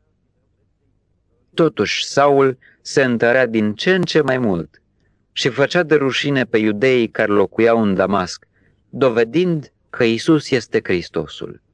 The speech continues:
După câtva timp, iudeii s-au sfătuit să-l omoare și uneltirea lor a ajuns la cunoștința lui Saul. Porțile erau păzite zi și noapte ca să-l omoare.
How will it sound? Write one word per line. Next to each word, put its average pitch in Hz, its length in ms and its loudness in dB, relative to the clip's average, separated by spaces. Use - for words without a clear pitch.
După 135 300 -2
câtva 165 380 0
timp, 123 560 -4
iudeii 175 460 4
s-au 147 220 0
sfătuit 135 500 -2
să-l 113 200 2
omoare 80 480 -2
și - 360 -2
uneltirea 135 640 2
lor 151 340 4
a 117 140 2
ajuns 139 360 0
la 117 140 2
cunoștința 107 640 -2
lui 92 180 2
Saul. - 580 -8
Porțile 175 520 2
erau 135 380 4
păzite 135 480 0
zi 139 180 2
și 175 180 -2
noapte 120 400 -2
ca 104 140 -2
să-l 101 220 -4
omoare. 82 520 -4